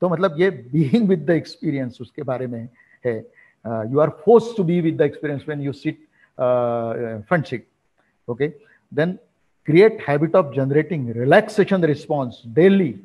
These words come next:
using music। It's a very important thing। रिलैक्सेशन रिस्पॉन्स को जनरेट करने के कई तरीके हैं, for example, meditation। वैसे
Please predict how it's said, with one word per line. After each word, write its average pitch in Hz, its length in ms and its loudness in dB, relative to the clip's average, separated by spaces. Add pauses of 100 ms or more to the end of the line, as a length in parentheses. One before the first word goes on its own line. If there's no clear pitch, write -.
(920)
using 151 400 -2 (500)
music। 143 240 -2 (920)
It's - 100 -16
a 123 40 -8
very 127 140 -4
important 123 320 -6
thing। 98 220 -20 (800)
रिलैक्सेशन 156 720 -2
रिस्पॉन्स 131 540 -6
को 135 240 -6
जनरेट 127 460 -8
करने 135 260 -8
के 135 140 -8
कई 170 420 -2
तरीके 147 400 -2
हैं, 110 340 -10 (600)
for 139 180 2
example, 131 380 -4
meditation। 127 420 -6 (580)
वैसे 156 600 0